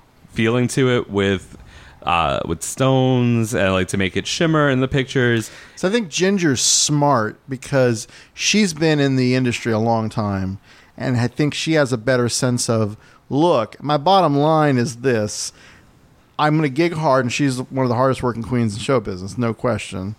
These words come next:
Speaker 1: She's Asia Black now? Oh, sorry.
Speaker 2: Nice.
Speaker 1: Wrong one.
Speaker 2: But she, she knew that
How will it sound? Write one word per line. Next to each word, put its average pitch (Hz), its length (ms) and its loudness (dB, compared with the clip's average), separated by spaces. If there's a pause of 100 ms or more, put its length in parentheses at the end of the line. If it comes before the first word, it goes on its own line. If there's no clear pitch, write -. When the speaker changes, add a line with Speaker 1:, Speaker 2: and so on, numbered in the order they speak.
(200)
Speaker 1:
She's 101 200 -2
Asia 104 220 0
Black 80 300 -2
now? 160 220 -2 (840)
Oh, 87 280 -2
sorry. - 420 -8
Speaker 2:
Nice. - 320 -10 (260)
Speaker 1:
Wrong 92 200 0
one. 78 120 -4 (220)
Speaker 2:
But 175 160 0
she, 190 720 2
she - 280 0
knew 175 320 4
that 139 520 2